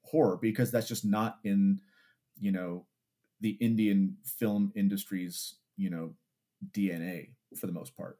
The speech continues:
When it does happen, like something like Tumbad, which we did at Fantastic Fest a few years ago, that was great. But even then, um, you know, you have in that movie, uh, cool looking monsters. There's a, a,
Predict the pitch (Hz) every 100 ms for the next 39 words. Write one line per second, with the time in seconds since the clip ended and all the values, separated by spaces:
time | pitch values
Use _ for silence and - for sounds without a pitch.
0 | _ 110 131 117 135 139 160 - 85 -
1 | 101 101 95 - 98 98 95 - 196 95
2 | 90 92 - 98 85 - 85 87 78 -
3 | 87 85 98 95 80 78 87 90 98 -
4 | _ _ _ _ _ - 82 95 104 170
5 | 214 - 110 120 131 190 127 190 190 -
6 | _ _ 104 92 87 87 - _ _ _
7 | _ - - 120 104 104 110 120 113 110
8 | 123 113 110 101 101 _ 117 139 180 101
9 | 98 98 _ _ _ _ 107 90 85 80
10 | _ _ _ _ _ _ _ _ _ -
11 | 185 170 156 139 143 131 151 147 127 127
12 | 113 101 98 107